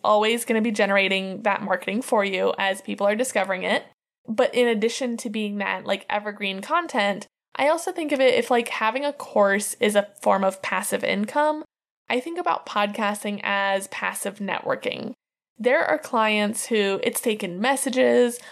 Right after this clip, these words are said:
a call, weeks of emails, radio silence, and then a few months later, they're back in my D Ms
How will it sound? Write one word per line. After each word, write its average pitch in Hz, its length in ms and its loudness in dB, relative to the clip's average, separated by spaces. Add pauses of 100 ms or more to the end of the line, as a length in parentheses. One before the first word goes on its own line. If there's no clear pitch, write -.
(140)
a - 120 -2
call, 262 800 6 (240)
weeks 277 520 -2
of 269 120 2
emails, 233 760 2
radio 285 440 4
silence, 226 920 0
and 214 140 2
then 196 100 -2
a 196 60 -4
few 277 220 0
months 320 280 0
later, 254 300 4
they're 208 160 4
back 302 300 0
in 302 60 -4
my 294 160 4
D 269 160 2
Ms 214 480 2